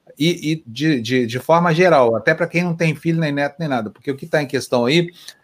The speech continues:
é a formação do capital mais básico que um país pode ter, né? Que é a sua, a sua, a sua base estrutural, é, é o nível de conhecimento que a população tem e o nível de educação formal. Isso tá diretamente vinculado com muitos indicadores sociais.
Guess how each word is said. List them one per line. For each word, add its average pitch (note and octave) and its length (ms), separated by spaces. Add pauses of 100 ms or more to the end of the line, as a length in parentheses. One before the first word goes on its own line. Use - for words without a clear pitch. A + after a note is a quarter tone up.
(120)
é D3+ 100
a C3+ 180
formação F#3 760
do F#3 80
capital F3+ 420
mais G#3 260
básico F3+ 440
que F3 100
um F3+ 80
país D#3+ 260
pode E3+ 280
ter, B2+ 280 (440)
né? D#3 300 (120)
Que C#3+ 100
é C#3 40
a C3 40
sua, E3+ 260
a - 200
sua, D#3+ 460
a A2+ 100
sua D3+ 220
base E3+ 420
estrutural, F3 520
é, G#2+ 280
é A#2 100
o B2 60
nível F#3 280
de E3 100
conhecimento D#3 560
que - 60
a E3 60
população D#3+ 500
tem C3+ 320 (260)
e C3 60
o C#3 40
nível C#3+ 200
de C#3 120
educação D3+ 460
formal. C#3 400 (600)
Isso C3 180
tá F3 120
diretamente E3 600
vinculado D3 440
com F3 80
muitos A3 460
indicadores C#3 540
sociais. C#3+ 640